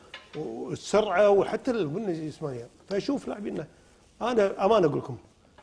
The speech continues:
انا ما ابي الوم اللاعبين. اللاعبين ما يلامون. احنا خلينا نصير شوي صريحين يعني اكثر. انا الوم اللجنة الفنية في اختيار من المدرب. اللجنة الفنية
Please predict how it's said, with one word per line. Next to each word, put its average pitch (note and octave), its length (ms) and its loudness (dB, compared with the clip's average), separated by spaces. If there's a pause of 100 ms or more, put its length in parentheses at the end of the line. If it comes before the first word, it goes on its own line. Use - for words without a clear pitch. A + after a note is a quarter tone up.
(160)
انا G3 200 8
ما G3 180 8
ابي G3+ 140 6
الوم F3 240 6
اللاعبين. A#2 280 -2 (760)
اللاعبين D3 360 0
ما F#3 100 6
يلامون. D#3+ 360 6 (720)
احنا D3 160 -2
خلينا G#3 200 4
نصير G#3 260 2
شوي F3 340 -2 (460)
صريحين D#3 460 4
يعني B2+ 200 -2
اكثر. D3+ 240 -6 (800)
انا G3 200 4
الوم F#3+ 360 8 (240)
اللجنة F#3+ 380 6
الفنية E3 560 2 (240)
في D#3+ 100 0
اختيار G3+ 380 8
من E3 80 4
المدرب. B2 360 -2 (1040)
اللجنة G3 280 4
الفنية D3+ 520 0